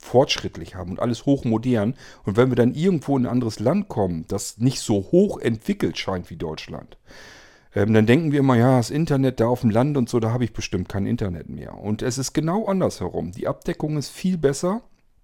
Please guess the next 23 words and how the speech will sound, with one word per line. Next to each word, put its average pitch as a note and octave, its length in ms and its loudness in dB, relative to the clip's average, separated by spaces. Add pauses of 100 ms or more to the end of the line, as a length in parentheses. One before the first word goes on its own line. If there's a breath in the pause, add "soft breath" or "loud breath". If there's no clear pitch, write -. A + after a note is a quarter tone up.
(640)
Äh, A#2 320 2 (420 loud breath)
in F3+ 240 2
anderen D#3 720 -2
Ländern C#3+ 520 0
um E3 180 -4
uns C#3+ 200 -4
herum C3+ 380 -4
hat - 220 -6
man C#3+ 180 0
kein G2+ 260 -4
Problem F#2+ 400 -4
mit F2 180 -6
mobilem E2+ 420 -10
Internet. F2 440 -8
Das - 240 -4
mobile B2 520 0 (440 loud breath)
Internetproblem, F#2+ 840 0
das G2 200 -4
haben G#2 180 -2
wir F#2 60 -2
nur F2+ 200 -4
in G2 80 -4
Deutschland. G2 580 -4